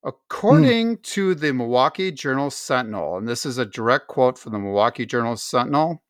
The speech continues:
Speaker 2: it's the newspaper in Milwaukee, uh, but the victory marked the only playoff win for the Packers in the barren desert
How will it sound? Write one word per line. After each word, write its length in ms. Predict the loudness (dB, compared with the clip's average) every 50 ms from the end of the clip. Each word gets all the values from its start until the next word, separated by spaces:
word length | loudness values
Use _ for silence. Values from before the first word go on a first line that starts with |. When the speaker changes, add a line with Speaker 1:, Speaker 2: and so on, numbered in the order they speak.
| _
Speaker 2:
it's 160 | _ -20 -18 -10
the 80 | -6 -4
newspaper 560 | -4 -4 -6 -6 _ -4 -4 -4 -2 -4 -4
in 80 | -4 -2
Milwaukee, 480 | 0 4 4 4 4 2 -4 -4 -4 -6 _ -20 -20 -20 -20 -20 -20 -20 _ _ _ _ 2
uh, 540 | 4 6 6 6 6 6 6 4 4 0 -4 _ _ 4
but 240 | 6 6 4 0 _ _ _ _ _ _ _
the 100 | 0 0 0
victory 580 | 4 2 2 2 2 -4 -2 0 0 0 -2
marked 640 | -2 2 4 6 6 6 4 0 _ _ -16 -16 -10 _
the 180 | -4 -4 -4 -2 _
only 360 | 2 2 4 4 4 4 4 2
playoff 440 | 2 2 4 6 6 4 2 2
win 260 | 0 2 2 2 0 -2
for 140 | -4 -4
the 80 | -6 -4
Packers 680 | 0 2 4 4 4 2 0 0 0 0 -2 -4 -6
in 180 | -4 -4 0 0
the 80 | 0 0
barren 580 | 0 2 4 4 6 6 4 4 2 0 -4 -2
desert 680 | 0 2 2 2 2 0 -4 -6 -6 -8 -8 _